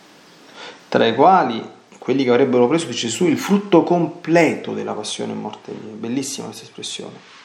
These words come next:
Quindi il frutto completo, il frutto completo è che non semplicemente ti vengono rimessi i peccati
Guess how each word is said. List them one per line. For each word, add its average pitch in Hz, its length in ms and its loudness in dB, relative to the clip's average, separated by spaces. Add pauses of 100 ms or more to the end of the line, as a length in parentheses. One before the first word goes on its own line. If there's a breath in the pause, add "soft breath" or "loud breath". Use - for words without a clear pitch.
(1160 loud breath)
Quindi 117 220 -4
il - 40 -8
frutto 165 280 2
completo, 135 560 2
il 120 80 -4
frutto 185 260 0
completo 190 540 2
è 123 100 -4
che 127 260 -4
non 113 140 -8
semplicemente 131 580 -2
ti 123 80 -4
vengono 110 300 -6
rimessi 110 380 -8
i - 20 -12
peccati 110 720 -6